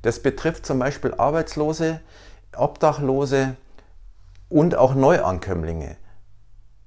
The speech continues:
die zu uns kommen, um hier Fuß zu fassen und ohne Konto allerdings nicht wissen, wie sie das machen sollen.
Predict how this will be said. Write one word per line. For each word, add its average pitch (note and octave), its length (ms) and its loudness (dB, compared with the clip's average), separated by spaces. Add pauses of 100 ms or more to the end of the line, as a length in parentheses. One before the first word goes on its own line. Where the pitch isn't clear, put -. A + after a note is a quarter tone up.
(340)
die A#2+ 120 0
zu - 160 0
uns C#3+ 300 0
kommen, E3+ 540 0 (880)
um C#3 180 4
hier C#3 160 6
Fuß E3 300 0
zu F#3 100 2
fassen F3 560 0 (380)
und C3 320 2
ohne D3+ 320 2
Konto D#3+ 400 0
allerdings D3 760 0
nicht C3 260 -4
wissen, B2+ 460 -4
wie C3+ 80 0
sie C#3 140 -2
das C3 160 0
machen C3 260 0
sollen. F2 460 -8